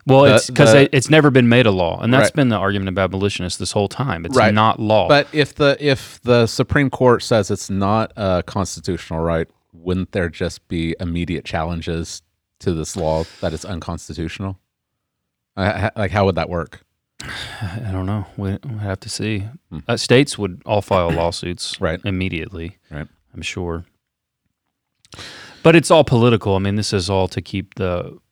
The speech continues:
Speaker 1: the party, it's to energize the party for the
Speaker 2: Mm-hmm.
Speaker 1: midterms. You know how this all
Speaker 2: Oh,
Speaker 1: things play
Speaker 2: yeah.
Speaker 1: out. But I think it's obvious
Speaker 2: Oh,
Speaker 1: and
Speaker 2: yeah.
Speaker 1: it's clear. You can't, with, if you're a Christian with a, with a clear conscience, be voting
Speaker 2: Right.
Speaker 1: for these people that are pl-, they're pro, they're pro-murder.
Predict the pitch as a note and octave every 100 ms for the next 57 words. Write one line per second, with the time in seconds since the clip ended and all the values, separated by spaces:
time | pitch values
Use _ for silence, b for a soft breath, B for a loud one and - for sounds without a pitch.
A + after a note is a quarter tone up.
0 | _ _ G#2 - G2 F#2+ F#2 - - -
1 | G2 G2 F2 F2+ E2+ - - B2 A2 G2+
2 | G2+ F#2+ F2+ F#2 D2 F#2 F#2 A#2 F#2+ E2+
3 | D#2+ - D#2 - G2 D2+ D2 E2+ - A#2
4 | - G2+ G#2 F#2+ B2 A#2+ F#2+ F#2 C#2+ F2
5 | - C3 A2 E2+ B B B - F#2+ -
6 | A#2 F#2+ - _ G#2+ G2 _ - - -
7 | F2 - A2+ - F2 F2 - F#2+ _ G2
8 | F2+ F2+ F2 - - B2 F#2+ - G#2+ -
9 | F#2 - F2+ F2 F#2+ F2 E2 B B B
10 | B - - - F#2 F2+ F2 G2+ G2+ F#2+
11 | - B2+ F2+ D#2+ E2 b b _ F#2 F2
12 | F2 - - - - A2+ F#2 - - F#2
13 | F2+ F2+ F#2+ - _ _ _ _ - -
14 | A2+ G#2 E2+ G2+ F#2+